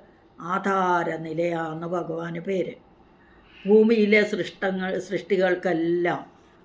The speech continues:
ഭൂമി ആധാരമായിരിക്കുന്നു. ഒരിക്കൽ സനൽകുമാരനോട് നാരദൻ ചോദിച്ചു, "ബ്രഹ്മം ഏതൊന്നിൽ പ്രതിഷ്ഠിതമായിരിക്കുന്നു?" എന്ന്.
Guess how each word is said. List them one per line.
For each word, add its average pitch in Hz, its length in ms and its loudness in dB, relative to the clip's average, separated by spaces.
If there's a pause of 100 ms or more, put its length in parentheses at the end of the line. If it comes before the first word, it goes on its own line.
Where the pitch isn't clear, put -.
(100)
ഭൂമി 190 260 2
ആധാരമായിരിക്കുന്നു. 170 1160 -4 (600)
ഒരിക്കൽ 175 380 2
സനൽകുമാരനോട് 180 1800 -4 (220)
നാരദൻ 185 520 0
ചോദിച്ചു, 156 420 -2 (640)
"ബ്രഹ്മം 196 600 2 (100)
ഏതൊന്നിൽ 202 680 6 (120)
പ്രതിഷ്ഠിതമായിരിക്കുന്നു?" 175 1500 0
എന്ന്. - 180 -12